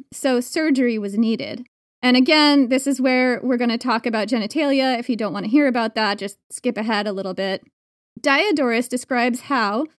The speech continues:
while all the other doctors were standing around in amazement, this one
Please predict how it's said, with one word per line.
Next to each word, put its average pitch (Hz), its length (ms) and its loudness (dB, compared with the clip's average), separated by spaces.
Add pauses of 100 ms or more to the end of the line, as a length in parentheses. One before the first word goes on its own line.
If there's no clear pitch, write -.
(220)
while 254 160 4
all 269 240 4
the 302 120 4
other 277 200 4
doctors 269 480 0
were 254 80 -2
standing 254 480 2
around 240 320 0
in 240 100 2
amazement, 247 600 0 (260)
this 269 180 0
one 294 340 4